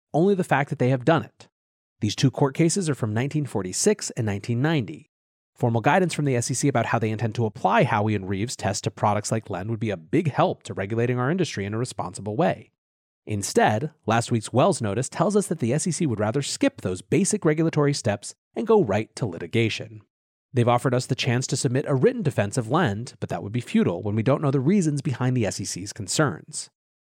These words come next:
The S E C has repeatedly asked our industry to talk to us, come in. We did that here. But today, all we know is that we can either keep Lend off the market indefinitely without knowing why, or we can be sued.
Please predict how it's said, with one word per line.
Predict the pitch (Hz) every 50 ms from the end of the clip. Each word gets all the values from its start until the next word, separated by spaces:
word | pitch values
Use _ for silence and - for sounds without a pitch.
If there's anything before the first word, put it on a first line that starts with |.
| _ _
The | - 208
S | 208 -
E | 247
C | - - 226
has | 226 190
repeatedly | - 208 _ - - 247 247 247 220 233 226 -
asked | - 127 139 143 - -
our | 151 143 127
industry | 110 110 113 110 - - 120
to | - -
talk | - - - 240 220 -
to | - 107 92
us, | - - - -
come | - - 139 139 190
in. | 220 160 - - 110 127 _ _ _ _ _ _ _ _ _ _
We | - 120
did | 127 151 160 143
that | 127 104 - - -
here. | - - - 127 131 _ _ _ _ _ _ _ _ _ _ _
But | - 117 -
today, | 127 135 190 180 147 113 107 120 _ _
all | _ 139 147 175 214
we | 220 214
know | 185 160 147 143
is | 135 113
that | - - -
we | 131
can | 120 - 127
either | 120 107 101 -
keep | - - - 190 180 -
Lend | 147 139 143 165 165
off | 170 165 156
the | - -
market | 98 104 117 143 - 151 123
indefinitely | 101 98 92 123 123 147 - 180 196 - 214 220
without | 214 156 120 120 117 110 113
knowing | 117 113 107 92
why, | 85 92 107 123 131 151 185 214 226 214 _ _ _ _
or | 123 131
we | 135 151
can | - 160 151
be | 160 160
sued. | 139 - - - 135 95 - 87 78 -